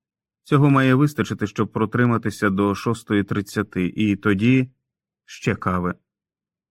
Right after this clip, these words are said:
О сьомій годині прослухати ранкові радіопрограми з землі, якщо приймач взагалі працює.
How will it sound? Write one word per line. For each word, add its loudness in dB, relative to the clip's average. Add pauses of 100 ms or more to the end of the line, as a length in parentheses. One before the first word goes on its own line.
(140)
О 4
сьомій 4
годині 4
прослухати 0
ранкові 4
радіопрограми 2
з -2
землі, 2
якщо 0
приймач 2
взагалі 0
працює. -6